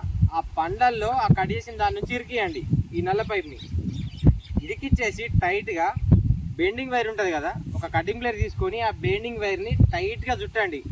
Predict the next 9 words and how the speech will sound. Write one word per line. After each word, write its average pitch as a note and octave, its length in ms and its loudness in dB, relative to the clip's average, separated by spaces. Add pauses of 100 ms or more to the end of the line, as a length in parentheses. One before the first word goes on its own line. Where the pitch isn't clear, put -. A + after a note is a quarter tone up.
(300)
లూజ్ A3 240 2
ఉండద్దు, F#3+ 280 -4 (120)
లూజ్ G#3 240 0
ఉంటే G#3 240 -2 (300)
ప్రాబ్లమ్స్ F3 360 -2
వస్తాయి. - 280 -8 (840)
So, G#3+ 60 -4 (180)
టైట్గా B3+ 500 2
అక్కడక్కడక్కడ G#3+ 640 -2